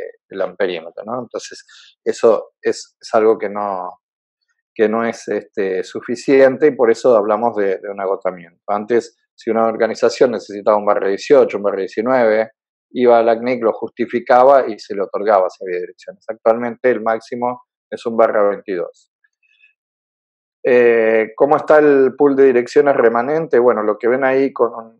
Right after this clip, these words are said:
eh, que, que dice uno, que está marcado como una raya horizontal,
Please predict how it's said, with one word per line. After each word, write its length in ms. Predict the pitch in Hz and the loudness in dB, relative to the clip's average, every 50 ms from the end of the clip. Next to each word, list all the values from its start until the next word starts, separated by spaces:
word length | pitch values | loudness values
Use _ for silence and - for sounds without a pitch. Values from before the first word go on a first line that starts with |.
| _ _ | _ _
eh, 380 | 123 _ 110 107 104 104 _ _ _ _ _ _ _ _ _ | _ _ -20 -20 -20 _ _ _ _ _ _ _ _ _ _
que, 160 | - - 110 | -16 -16 -12
que 120 | - - 107 | -6 -4 -2
dice 320 | 104 113 110 - - 110 | -2 -2 -2 0 2 2
uno, 320 | 120 135 143 139 127 107 | 4 4 4 2 2 0
que 80 | 101 107 | -2 -4
está 180 | - - - 110 | -4 -2 -2 -2
marcado 420 | 110 110 107 - 120 113 110 101 | -2 -2 -4 0 2 2 2 2
como 180 | 107 104 104 107 | -2 -6 -8 -6
una 120 | 104 104 | -6 -2
raya 300 | 101 110 110 107 - 123 | 0 0 0 0 0 -2
horizontal, 640 | 117 120 113 - 135 131 127 - 143 143 143 151 | -4 -4 -4 -8 -10 -6 0 4 4 4 4 2